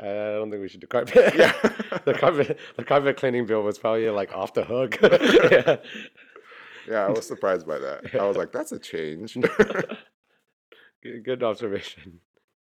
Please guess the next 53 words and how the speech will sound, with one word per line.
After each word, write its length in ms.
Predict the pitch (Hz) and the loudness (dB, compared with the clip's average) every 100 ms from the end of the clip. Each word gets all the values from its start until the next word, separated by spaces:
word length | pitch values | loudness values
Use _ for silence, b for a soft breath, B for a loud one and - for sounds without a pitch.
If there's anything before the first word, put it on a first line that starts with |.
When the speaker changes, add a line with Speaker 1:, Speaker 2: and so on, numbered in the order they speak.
| _ _ - | _ _ -14
Speaker 2:
This 140 | 131 | -8
is 120 | 135 | -2
also 220 | 107 98 87 | 0 0 -2
random, 340 | 90 87 85 | -2 -4 -4
but 100 | 82 | -4
I 60 | 82 | -4
noticed 320 | 87 90 - | -6 -10 -8
that 220 | 80 - | -6 -6
in 180 | 80 78 71 | -8 -12 -12
this 180 | 85 | -12
season, 400 | - 90 80 80 - | -12 -10 -8 -8 -10
everybody 420 | 78 78 80 76 | -10 -8 -8 -8
had, 260 | 76 71 - _ _ _ _ _ | -8 -10 -14 _ _ _ _ _
they 100 | 92 | -4
had 200 | 92 80 | -2 -4
different 300 | 78 - 82 | -12 -12 -14
colored 320 | - 78 78 71 | -10 -10 -10 -10
mixers, 560 | 76 - 95 98 - _ _ _ - | -14 -12 -12 -12 -14 _ _ _ -14
where 200 | 82 78 | -10 -8
in 240 | - 107 | -6 -6
Speaker 1:
Yeah, 60 | 110 | -4
Speaker 2:
the 40 | 101 | -4
Speaker 1:
yeah. 40 | |
Speaker 2:
more 120 | 90 82 | -4 -6
recent 360 | 85 85 - | -8 -12 -16
seasons, 180 | 85 82 | -14 -10
they, 60 | - - | -10 -8
like, 200 | 82 - | -12 -12
if 100 | - | -10
they 140 | 80 | -8
all 160 | 71 76 | -6 -8
had 180 | 80 71 | -10 -10
a 80 | 69 _ _ | -12 _ _
blue 320 | 71 71 71 | -20 -16 -14
one, 240 | 67 65 67 | -14 -14 -12
they 80 | 67 69 | -12 -12
all 100 | 69 | -18
had 140 | 65 64 | -20 _
blue 180 | 67 65 65 | -18 -16 -14
or 100 | 64 | -16
Speaker 1:
Mm. 20 | |
Speaker 2:
green 260 | - 67 - | -16 -18 -18
or 40 | - | -20
whatever. 280 | - - 151 | -18 -12 -8
Speaker 1:
I 60 | |
didn't 160 | 208 247 | -6 -6
notice 300 | 214 196 101 | -8 -10 -10
that, 100 | 95 | -10
actually. 380 | 87 - 92 95 - | -10 -12 -14 -14 -16
That's 140 | 113 | -12
good 120 | 123 117 | -12 -10
to 60 | |
know. 220 | 95 98 | -8 -8